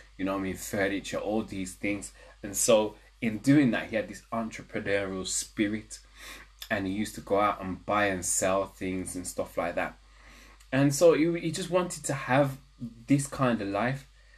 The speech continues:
and he wanted to make sure his family had, like, was held together, basically, that they were just a unit, they stayed together. You know, imagining that life of having that white picketed fences, you know what I mean, um, making sure that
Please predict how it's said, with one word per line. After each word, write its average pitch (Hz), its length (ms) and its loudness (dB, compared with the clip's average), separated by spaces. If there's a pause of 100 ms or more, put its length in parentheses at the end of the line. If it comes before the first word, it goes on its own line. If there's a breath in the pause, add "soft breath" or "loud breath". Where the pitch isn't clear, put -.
(300 soft breath)
and 113 80 0
he 120 60 6
wanted 147 260 4
to 123 80 2
make 127 240 2
sure 127 140 0
his 120 80 -8
family 123 240 2
had, 113 260 -4 (500)
like, 113 300 -6 (640)
was - 160 0
held 131 320 4
together, 113 580 -2
basically, 107 680 -4 (340 loud breath)
that 104 340 2
they 113 100 -2
were 104 220 0
just 107 240 -4
a 101 80 -4
unit, 104 580 -4
they 92 100 -6
stayed 107 360 0
together. 98 560 0 (480 loud breath)
You 113 180 2
know, 104 220 4
imagining 117 580 2
that 95 160 0
life 101 280 -2
of 95 100 -10
having 95 300 -4
that 90 200 -6 (340 soft breath)
white 98 420 0
picketed - 340 -10
fences, 98 920 -4 (260 loud breath)
you 82 100 -8
know 98 120 0
what 98 80 0
I - 20 -2
mean, 98 280 -2
um, 95 460 -4
making 104 300 -8
sure 98 280 -2
that 90 280 -4